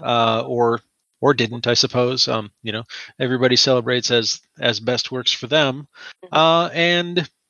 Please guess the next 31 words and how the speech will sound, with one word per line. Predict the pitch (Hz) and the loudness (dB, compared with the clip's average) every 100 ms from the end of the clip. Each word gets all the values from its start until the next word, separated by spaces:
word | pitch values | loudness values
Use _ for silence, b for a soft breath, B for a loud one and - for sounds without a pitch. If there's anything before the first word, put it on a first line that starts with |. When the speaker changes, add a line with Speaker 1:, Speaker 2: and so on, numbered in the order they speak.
| _ _ _ - | _ _ _ 0
Speaker 1:
a | |
lot | 156 175 180 | 4 4 4
of | - | 0
people | 175 165 165 160 | -6 -2 -4 -4
talk | - 160 156 - | 0 2 2 -2
about | 143 139 139 | 0 2 2
the | - | 2
stuff | - 156 143 | -2 0 -2
they | - 127 | -2 -2
got | 113 120 123 135 160 180 - - _ _ _ _ _ | -4 -12 0 2 4 2 -6 -10 _ _ _ _ _
for | - - 139 | -6 0 0
Christmas, | - 120 - 120 135 - | 0 -2 -2 -2 -2 -4
but | - 127 120 135 | -2 -2 -2 -4
what | 135 214 | -2 2
I'd | 320 285 | 2 2
like | 254 | 0
to | 202 | -2
talk | - 175 156 | 2 2 2
about | 139 135 139 | 2 2 2
is | 147 | -2
I'd | 160 160 | -4 -2
like | 160 | -4
to | - | -2
see, | 139 - 156 156 165 180 | -6 -6 -6 -10 -12 -2
I'd | 165 202 | 0 0
like | 185 | -2
to | 180 | -2
know | 185 180 | -2 -2
what | 156 165 175 | -2 -2 -2
y'all | 160 175 175 175 143 _ - | -2 0 0 -2 -8 _ -2
gave | 156 220 135 107 101 | 0 0 -4 -8 -10